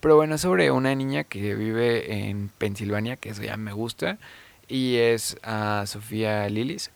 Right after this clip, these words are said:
junto con... Ay, no me acuerdo cómo se llama el actor, pero igual es,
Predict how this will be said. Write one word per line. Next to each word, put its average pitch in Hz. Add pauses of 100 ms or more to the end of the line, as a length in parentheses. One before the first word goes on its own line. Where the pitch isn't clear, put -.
junto 107
con... 107
Ay, 113
no 110
me 110
acuerdo 110
cómo 110
se 110
llama 107
el 98
actor, - (380)
pero 117
igual 120
es, 123